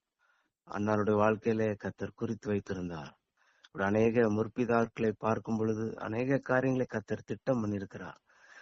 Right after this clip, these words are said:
திட்டம் பண்ணின காரியங்களை எல்லாவற்றையும் நிறைவேற்றினார். யோபினுடைய வாழ்க்கையில, அவனுடைய பாதையில, அவருடைய வாழ்க்கையின் பாதையில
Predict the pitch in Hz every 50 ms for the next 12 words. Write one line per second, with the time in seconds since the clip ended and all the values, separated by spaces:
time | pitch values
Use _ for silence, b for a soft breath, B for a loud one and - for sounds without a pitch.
0 | B B B _ 110 104 - - 127 120 117 113 110 110 107 104 - 107 107 110
1 | 110 110 110 110 110 110 113 120 127 127 131 135 131 127 113 - 131 127 113 104
2 | 98 95 95 95 98 104 104 104 101 - - 92 90 82 78 80 - _ _ b
3 | b b b b b b b b - 104 110 107 107 110 107 107 98 104 104 107
4 | 107 107 - - 113 110 110 110 107 104 - _ - 92 98 95 92 98 98 -
5 | - 107 107 110 110 110 110 107 107 107 110 113 - b b b b b b b
6 | b b b _ - 107 107 104 107 107 113 117 113 - 131 120 120 113 - 123
7 | 123 123 120 120 120 120